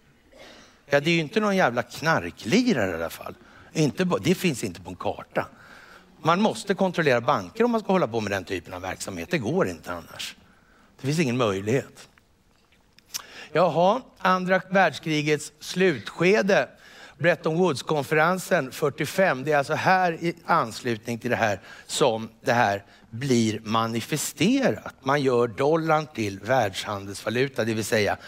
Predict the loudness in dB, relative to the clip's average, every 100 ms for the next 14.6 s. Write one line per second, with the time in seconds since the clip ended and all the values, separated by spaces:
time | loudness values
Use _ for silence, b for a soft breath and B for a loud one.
0 | B B 0 2 2 2 0 0 -2 0
1 | 2 0 -2 0 0 0 -2 -2 -2 -4
2 | -2 0 0 0 0 -2 -2 0 0 0
3 | B B -2 -2 -2 0 0 0 -2 -2
4 | -2 -4 -2 0 2 2 0 2 0 0
5 | -4 -2 0 -2 -4 -6 0 0 -2 -8
6 | -2 0 0 -2 -4 -6 -2 -2 -2 -2
7 | 0 0 0 B B 0 0 0 -4 -4
8 | -8 -6 -4 -6 -2 0 0 2 0 -2
9 | -12 -8 0 0 0 -8 _ _ _ _
10 | -12 -4 -2 0 0 0 -2 -4 -4 -8
11 | -16 -20 _ _ _ _ _ _ B B
12 | B B B B -4 2 4 4 2 0
13 | 0 2 0 -2 -4 0 0 0 -2 -6
14 | -6 -2 -2 -2 -4